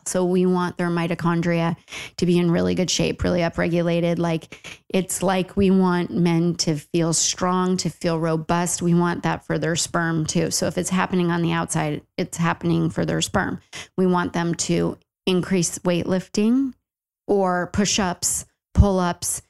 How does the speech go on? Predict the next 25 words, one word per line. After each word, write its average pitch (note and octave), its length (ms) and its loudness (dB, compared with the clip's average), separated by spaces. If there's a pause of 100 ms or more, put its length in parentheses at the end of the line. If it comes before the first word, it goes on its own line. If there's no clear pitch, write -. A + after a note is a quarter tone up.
(160)
anything F#3 420 2
that's E3+ 200 -2
increasing F3+ 680 0
their F3 100 2
muscular E3+ 520 0
density. F#3 600 0 (260)
That F3+ 280 -2
positively F3 880 0
affects E3 440 -4
their E3+ 180 -2
testosterone. F3 920 0 (280)
So A3 120 0
we G#3+ 100 2
want G3 260 0
them A3+ 180 0
to F#3+ 60 2
have E3+ 280 2
a D#3+ 40 0
high E3 440 0
sex - 340 -4
drive, E3+ 420 -2 (160)
good E3+ 180 4
amount E3 300 4
of D#3 120 -2
testosterone. F3+ 960 0